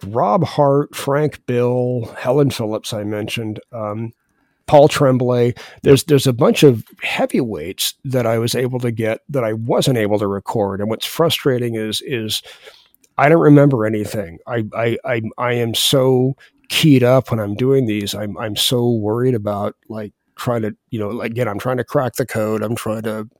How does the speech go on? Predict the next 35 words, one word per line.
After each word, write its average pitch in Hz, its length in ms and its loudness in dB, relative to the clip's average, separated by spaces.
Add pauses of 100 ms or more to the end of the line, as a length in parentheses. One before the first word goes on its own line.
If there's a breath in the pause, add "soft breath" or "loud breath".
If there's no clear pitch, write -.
(680 loud breath)
be 117 180 0 (160)
gracious 123 640 -2
of 123 200 -6
their 104 180 -4
time. 110 600 -4 (720 loud breath)
Um, 117 300 -4 (440)
so, 120 480 -8
you 151 100 -4
know, 120 140 0
Paul 185 320 2
Tremblay, 156 540 0
whatever 143 340 -2
gems 123 500 -2
he 131 160 -2
dropped, 120 520 0
I 131 160 0
hope - 260 0
the 123 80 -2
people 143 320 -2
that 117 100 -2
were 107 160 -2
there 113 260 2
remember, 110 540 0
because 95 520 -8 (440)
I, 117 340 -4
I 135 120 4
don't 139 140 0
have 123 260 -4
any 123 120 0
record 104 360 -4
of 90 60 -12
that 92 200 -10
stuff, - 560 -8
you 95 100 -10
know? 85 440 -8